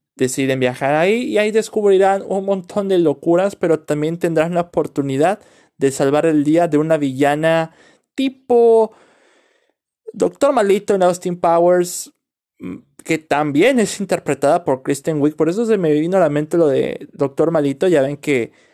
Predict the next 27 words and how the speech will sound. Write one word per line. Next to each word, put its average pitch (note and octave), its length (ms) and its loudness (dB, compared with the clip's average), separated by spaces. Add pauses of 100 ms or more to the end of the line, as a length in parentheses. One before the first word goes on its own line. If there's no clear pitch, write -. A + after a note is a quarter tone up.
(180)
en D3+ 120 -4
Austin E3+ 300 -2
Powers, D3 420 2
Mike C#3+ 200 -2
Myers C#3+ 480 0
y B2 60 -4
Doctor, B2+ 600 -2
eh, A#2+ 360 -2
y C3+ 80 -6
el C3 120 0
Doctor B2+ 320 -4
Malito, C3+ 800 -2
no, - 260 -6
Austin G3+ 400 -6
Powers F3+ 540 -2 (300)
y D#3 60 -2
el D#3 60 4
Doctor D3+ 260 2
Malito D#3+ 300 0
son E3 140 -2
imp-, E3+ 280 -8
interpretados D3 580 -2
por C#3+ 160 -2
el B2 120 -2
mismo E3 440 -6
Mike D3 220 -4
Myers. C#3+ 420 -4